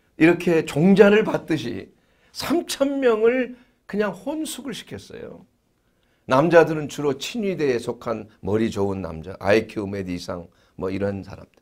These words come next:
그렇게 해서 그 낳은 아이들은 나라에서 키우는 거야. 그러니까 이제 우량 종을 개발하는 거야. 얼마나 참 끔찍한 일입니까, 이게.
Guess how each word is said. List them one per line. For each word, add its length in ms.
그렇게 260
해서 200
그 120
낳은 500
아이들은 680
나라에서 560
키우는 380
거야. 120
그러니까 260
이제 220
우량 680
종을 540
개발하는 600
거야. 160
얼마나 340
참 240
끔찍한 520
일입니까, 480
이게. 380